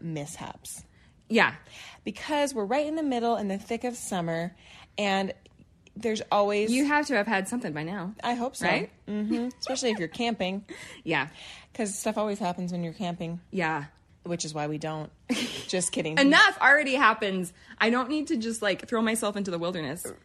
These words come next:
Speaker 2: to add,
Speaker 1: Correct.
Speaker 2: add to the, add fuel to the
Speaker 1: Mm-hmm.
Speaker 2: fire.
Speaker 1: Mm-hmm. I'm hopeful that as we talk about some of these summer stories, some of mine will come to mind because since I am so depleted on energy,
Speaker 2: I can't
Speaker 1: I'm
Speaker 2: remember
Speaker 1: drawing
Speaker 2: anything.
Speaker 1: a complete blank.
Speaker 2: Yeah.
Speaker 1: All right, so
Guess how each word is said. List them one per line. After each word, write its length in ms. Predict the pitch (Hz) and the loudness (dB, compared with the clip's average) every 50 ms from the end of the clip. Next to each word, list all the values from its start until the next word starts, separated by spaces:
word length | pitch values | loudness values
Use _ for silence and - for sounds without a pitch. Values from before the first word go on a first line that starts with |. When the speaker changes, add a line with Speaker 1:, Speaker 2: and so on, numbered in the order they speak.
| _ - | _ -2
Speaker 2:
to 60 | - - - | 0 4 6
add, 80 | 180 185 | 8 8
Speaker 1:
Correct. 140 | 196 - - - | 6 6 6 6
Speaker 2:
add 280 | 196 202 208 208 185 - | 6 6 6 4 2 0
to 100 | 240 185 | 0 0
the, 260 | 180 175 160 160 - - - - | 0 0 -2 -4 -10 -16 0 2
add 160 | 202 196 196 | 2 4 4
fuel 160 | 220 240 220 | 4 4 4
to 60 | 208 208 | 4 4
the 60 | 247 | 2
Speaker 1:
Mm-hmm. 80 | 254 | 4
Speaker 2:
fire. 320 | 277 170 160 139 139 151 - - | 4 4 4 2 0 -4 -4 -4
Speaker 1:
Mm-hmm. 400 | 220 214 220 226 220 226 254 277 - - - - - - - _ | -2 -2 0 0 -2 -2 -4 -6 -8 -12 -16 -16 -16 -18 -8 _
I'm 200 | - 240 233 233 | 0 2 2 2
hopeful 480 | 214 - - 330 349 320 - 262 220 208 | 0 0 0 0 0 0 2 0 2 4
that 360 | 208 202 190 185 - - - - 214 - | 6 6 6 4 2 -2 -8 -14 -10 -4
as 220 | - - 196 190 196 | 0 0 0 0 0
we 460 | 190 190 180 175 170 170 170 190 - - _ _ _ _ | 0 -2 0 0 0 -2 -2 -4 -6 -10 _ _ _ _
talk 200 | - 226 220 214 | -4 -4 -2 0
about 120 | - - 180 | 0 -2 0
some 120 | 233 208 | 0 -2
of 80 | 180 165 | -2 0
these 200 | 165 160 151 - | -2 -2 -4 -2
summer 300 | - 208 190 190 180 180 | -2 0 0 0 0 -2
stories, 400 | - - 160 156 156 165 - - | -2 -2 0 0 -2 -4 -4 -6
some 140 | 226 233 | -4 -2
of 40 | 240 | -2
mine 160 | 214 196 220 | 0 0 -2
will 80 | 220 202 | -2 -4
come 180 | 202 220 185 165 | -4 -4 -6 -4
to 60 | 180 | -4
mind 220 | 175 170 165 165 165 | -4 -2 -2 -4 -4
because 300 | 160 156 208 175 170 - | -6 -6 -6 -6 -6 -8
since 320 | - - 247 262 277 277 | -6 -6 -4 -4 -4 -2
I 60 | 262 | -2
am 160 | 214 190 190 | -2 -2 -4
so 180 | 190 - 196 185 | -4 -4 -4 -4
depleted 480 | 175 175 180 - 196 180 160 151 147 156 | -4 -6 -6 -4 -4 -4 -4 -6 -6 -6
on 140 | 156 156 | -6 -6
energy, 500 | 156 156 151 151 151 - - - 160 - - - - - - - | -6 -6 -6 -6 -6 -8 -8 -8 -8 -10 -12 -18 -20 -14 -14 -12
Speaker 2:
I 40 | |
can't 200 | 208 - 240 208 | -8 -4 4 6
Speaker 1:
I'm 60 | 202 214 | 6 6
Speaker 2:
remember 120 | 214 208 180 | 6 6 6
Speaker 1:
drawing 300 | 208 208 202 196 190 185 | 8 8 8 8 6 4
Speaker 2:
anything. 60 | 185 | 2
Speaker 1:
a 60 | 185 | 0
complete 340 | 226 240 214 214 170 143 - | -2 -2 -2 -2 -4 -4 -4
blank. 240 | 143 - - - - - | -6 -6 -8 -8 -4 2
Speaker 2:
Yeah. 200 | 185 160 139 135 - - - - _ - - - - | 2 2 2 2 -2 -10 -20 -20 _ -20 -20 -2 4
Speaker 1:
All 80 | 202 | 6
right, 240 | 196 180 165 143 - | 8 8 8 6 2
so 520 | - - 202 180 170 165 156 151 135 - | 0 0 4 4 6 6 4 2 0 -2